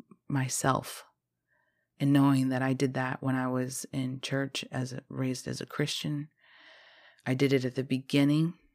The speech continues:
of my spiritual remembering. That's the word I'm gonna use now, remembering.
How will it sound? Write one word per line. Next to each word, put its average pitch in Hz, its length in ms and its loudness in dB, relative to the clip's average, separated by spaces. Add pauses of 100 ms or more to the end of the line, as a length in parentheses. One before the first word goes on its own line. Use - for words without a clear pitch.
(200)
of 131 360 -2
my 127 500 -4
spiritual 131 1080 -4 (1120)
remembering. 131 680 2 (760)
That's 269 220 0
the 127 100 -4
word 117 180 -2
I'm 120 100 -6
gonna 127 220 -10
use - 280 -12
now, - 120 -14 (500)
remembering. 131 560 -8